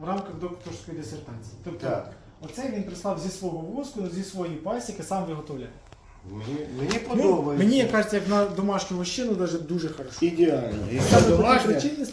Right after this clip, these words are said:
Speaker 2: то
Speaker 1: спитати.
Speaker 2: дурниця, то
Speaker 1: Да, тому що нам товар не виглядає.
Speaker 2: Так.
Speaker 1: І от, мож-, бачу, що є та, яка покрилася суспензією.
Speaker 2: Ну ти що?
Speaker 1: Але
Speaker 2: ну
Speaker 1: вона
Speaker 2: ти?
Speaker 1: не посіріла.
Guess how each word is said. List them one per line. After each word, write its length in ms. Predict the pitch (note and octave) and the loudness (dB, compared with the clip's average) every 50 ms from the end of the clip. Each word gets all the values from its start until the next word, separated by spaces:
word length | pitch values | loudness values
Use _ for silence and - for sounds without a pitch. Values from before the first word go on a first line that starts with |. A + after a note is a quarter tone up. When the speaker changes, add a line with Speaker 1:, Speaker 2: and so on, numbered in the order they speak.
| C#4+ D4+ | 2 2
Speaker 2:
то 80 | G#3+ - | 4 4
Speaker 1:
спитати. 320 | G#3+ G#3+ G#3 - E4 D#4 | 2 2 4 6 6 6
Speaker 2:
дурниця, 540 | D4 D4 C4 G#3+ F#3 D#3+ C3+ C3 C3 C3 C3+ | 6 8 8 8 8 8 6 4 0 -4 -2
то 120 | - F3+ | 2 4
Speaker 1:
Да, 220 | F#3 F3+ E3 D3+ C#3 | 4 4 4 2 2
тому 180 | F#3 G#3+ A3+ | 2 2 0
що 120 | - G#3+ G3+ | 0 0 0
нам 140 | G#3 G3+ | -2 -2
товар 300 | F#3+ - G3 G3 F#3+ F3+ | -2 -2 -2 0 0 0
не 100 | F3+ F3+ | 0 -2
виглядає. 400 | F3 F3+ F3 E3 E3+ D#3+ E3 E3 | -2 -2 -2 -2 -2 -2 -2 -2
Speaker 2:
Так. 40 | D#3+ D#3 - - - - - - - - | -4 -6 -10 -14 -18 -18 -18 -18 -16 -10
Speaker 1:
І 180 | C4 C#4+ D#4+ D#4 - A#3+ | -6 -4 -4 -4 -4 -6
от, 120 | A#3 A3+ A3+ - - - - - - F#3 | -8 -10 -10 -12 -16 -20 -20 -20 -14 -8
мож-, 180 | G3+ A3 G#3+ G#3 F#3+ F#3+ | -6 -4 -4 -4 -4 -4
бачу, 260 | A3 A3 A3 A3 F3 | -4 -2 -4 -4 -8
що 160 | F3+ - F#3 | -8 -8 -8
є 340 | F3+ F#3 G#3+ F#3+ - - - - - - - - - - - _ _ _ _ _ _ | -6 -4 -4 -4 -4 -6 -8 -14 -20 -20 -20 -20 -20 -20 -20 _ _ _ _ _ _
та, 180 | - F#3+ F#3 F3 | -4 -2 -2 -2
яка 140 | F3 F3+ E3+ | -2 -4 -8
покрилася 580 | - F#3 F3+ F#3+ F#3 F3+ E3+ D#3+ D3+ - E3 | -10 -10 -8 -6 -4 -4 -4 -4 -6 -8 -10
суспензією. 800 | - - - - - D4 D4+ D#4 C#4+ B3+ C4 B3+ B3+ A#3 A3 G#3+ - - _ _ _ _ _ _ _ _ _ _ _ _ _ _ _ _ _ _ _ _ _ - | -14 -14 -16 -18 -14 -12 -10 -10 -10 -10 -12 -12 -12 -12 -12 -14 -18 -20 _ _ _ _ _ _ _ _ _ _ _ _ _ _ _ _ _ _ _ _ _ -4
Speaker 2:
Ну 140 | A#3+ C4 C4 | -4 -2 0
ти 140 | C#4 C4 | 0 0
що? 340 | - - - E3+ D#3 D3 C3+ C3 | 0 -2 -2 -4 -2 0 2 4
Speaker 1:
Але 140 | F3+ F#3 G#3+ | 6 6 8
Speaker 2:
ну 20 | A#3 | 8
Speaker 1:
вона 120 | A#3+ A#3+ | 6 8
Speaker 2:
ти? 60 | A#3+ A3+ | 8 8
Speaker 1:
не 120 | G#3 G#3 A3+ | 8 6 4
посіріла. 460 | - B3+ A#3 - - F3 C3+ B2 | 2 -2 -4 -4 -4 -4 -6 -8